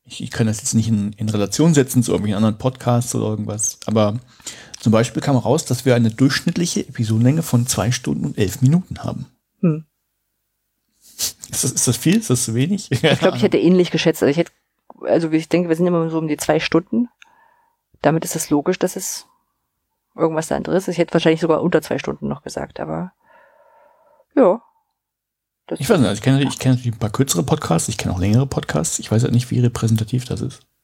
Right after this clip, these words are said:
Speaker 1: Oder ob das eine gute Länge ist. Also ich mein, Kapitelmarken gibt's immer.
Speaker 2: Ich weiß
Speaker 1: Äh,
Speaker 2: auch nicht,
Speaker 1: trotzdem
Speaker 2: ob
Speaker 1: freut man
Speaker 2: Länge
Speaker 1: sich
Speaker 2: überhaupt
Speaker 1: nicht, wenn man, wenn man nicht, nicht, äh, nicht zehn Stunden Podcast plötzlich zu hören hat jede Woche oder so. Also
Speaker 2: Hm.
Speaker 1: gibt's, ist bei uns jetzt nicht, aber
Speaker 2: Ist bei dir Länge ein Kriterium, wenn du Podcasts hörst?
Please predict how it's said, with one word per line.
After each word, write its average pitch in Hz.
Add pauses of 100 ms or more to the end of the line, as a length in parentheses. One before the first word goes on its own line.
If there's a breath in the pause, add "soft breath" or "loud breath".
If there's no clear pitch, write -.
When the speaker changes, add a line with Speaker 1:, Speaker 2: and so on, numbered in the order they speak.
(200)
Speaker 1:
Oder 98
ob 87
das -
eine 101
gute 127
Länge 117
ist. - (160)
Also 110
ich 104
mein, -
Kapitelmarken 123
gibt's 92
immer. 156 (1040 loud breath)
Speaker 2:
Ich 104
weiß 107
Speaker 1:
Äh, 101
Speaker 2:
auch -
nicht, 185
Speaker 1:
trotzdem 180
Speaker 2:
ob 175
Speaker 1:
freut -
man 165
Speaker 2:
Länge 202
Speaker 1:
sich 113
Speaker 2:
überhaupt -
Speaker 1:
nicht, -
wenn 117
man, 110
wenn 110
man 101
nicht, 104
nicht, - (120)
äh, 104 (360)
nicht 104
zehn 123
Stunden 107
Podcast 120
plötzlich 107
zu 104
hören 110
hat 107
jede 101
Woche 98
oder 110
so. 107
Also 170
Speaker 2:
Hm. 165
Speaker 1:
gibt's, 139
ist -
bei 113
uns 110
jetzt 110
nicht, 110
aber 107 (400)
Speaker 2:
Ist -
bei 269
dir 208
Länge 175
ein 156
Kriterium, 139
wenn 139
du 151
Podcasts -
hörst? 175